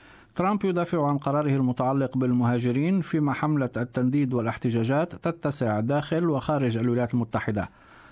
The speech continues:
تومبول يرفض انتقاد الرئيس الأمريكي، ويعتبر أن سياسة حكومته في حماية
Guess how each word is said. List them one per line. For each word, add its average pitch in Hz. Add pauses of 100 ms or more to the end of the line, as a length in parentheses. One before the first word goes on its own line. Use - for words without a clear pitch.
(120)
تومبول 196
يرفض 170
انتقاد 143
الرئيس 127
الأمريكي، 117
ويعتبر 131
أن 117
سياسة 127
حكومته 120
في 107
حماية 120